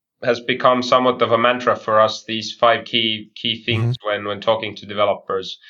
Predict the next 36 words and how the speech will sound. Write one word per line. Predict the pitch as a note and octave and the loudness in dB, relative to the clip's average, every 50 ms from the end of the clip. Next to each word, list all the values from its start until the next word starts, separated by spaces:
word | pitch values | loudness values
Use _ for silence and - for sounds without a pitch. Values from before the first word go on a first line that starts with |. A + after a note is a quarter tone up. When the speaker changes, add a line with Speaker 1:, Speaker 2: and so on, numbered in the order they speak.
| - - - _ - | -20 -20 -20 _ -6
Speaker 1:
Because | A2 A#2 A#2+ A#2+ A#2+ | -2 0 0 0 2
going | - C3+ C#3+ C#3+ C#3 A#2+ - - | 2 2 2 2 2 -2 -2 0
back | C3+ C#3 - - | 0 0 0 -2
to | - C3+ | -2 0
what | B2 B2 A#2+ A#2+ A#2+ | 2 2 2 2 2
we | A#2+ A#2 A#2 | 2 2 4
were | A#2 A2+ | 2 2
speaking | A#2 - - C3 B2+ - C3 A#2+ | 0 -2 -2 -2 0 0 0 2
about | A2+ A2+ A2+ A2+ A2+ A2+ | 4 4 4 2 4 4
earlier, | A#2+ A#2+ C3 C#3+ D#3 E3+ F3+ F3+ - - - - - _ _ _ | 4 4 4 4 0 0 -2 -4 -6 -12 -20 -20 -20 _ _ _
then, | - A#2+ A#2+ A#2+ A#2+ B2 B2 A#2+ A#2+ A#2+ | 2 4 4 4 4 2 2 2 2 4
uh, | A#2+ A#2 A#2 F#2+ | 4 6 6 4
a | A#2+ | 4
lot | C3 C#3 C#3+ D3 | 4 2 2 0
of | C#3 C3 | -4 -4
developers | - B2+ C3 C3 C3 B2 - A#2+ A#2+ A#2+ A#2+ A#2 | 0 2 4 4 4 2 2 0 0 0 2 4
are | A#2+ A#2 A2+ | 4 4 4
happy | B2 B2+ B2 - - A#2+ A2+ | 4 2 0 -2 -4 -4 -4
with | A2 A2+ A2+ A2+ - | -2 -4 -4 -2 0
their | A#2 A#2 A#2 | 2 4 4
audience | A#2+ A#2+ A#2+ A#2 A2+ A2+ A2+ A2 A2 - - | 4 4 4 2 2 0 0 -2 -6 -8 -8
in | A#2+ A2 A2 G#2+ | -8 -6 -4 -4
the | A2 A2 | -2 -2
U | A2+ A#2 A#2+ B2+ | 0 0 2 2
S | C#3 C#3+ - - - - - | 2 0 -2 -4 -8 -4 0
or, | A#2 G#2+ A2 A2 G#2+ G#2+ G#2 | 2 4 4 4 4 4 2
or | G#2 G#2+ G#2+ | 2 2 2
Western | A2+ A#2+ A#2 A#2 - A2+ G#2+ G#2+ | 2 2 2 0 -4 -8 -4 -2
Europe, | A2+ A2+ B2 C#3+ E3+ F3 - - _ _ _ _ _ _ _ _ - | 0 2 4 2 2 2 -2 -10 _ _ _ _ _ _ _ _ 0
uh, | G#2 A2 A2 G#2+ A2 | 2 4 4 4 4
which | A2 A#2+ A#2 A#2 - | 2 -2 -4 -2 2
are | A#2+ A2+ A2+ A2+ | 2 4 4 4
rather, | A2+ A#2 A#2+ A#2+ A#2+ A#2+ A#2+ A#2 A2+ A2+ A2+ A2+ A2 A2 | 4 4 4 4 4 4 4 4 4 4 4 4 4 4
uh, | A2 G#2+ | 2 2
similar | G#2 - - C3 B2 B2+ B2 A#2 A2+ A2 | 0 -2 -2 0 2 2 2 4 2 2
markets, | A2 A2+ A#2 B2 C3+ C3+ D3+ D3 C#3+ - - - - - - - | 4 4 4 4 4 2 0 0 0 -2 -4 -8 -6 -6 -6 -6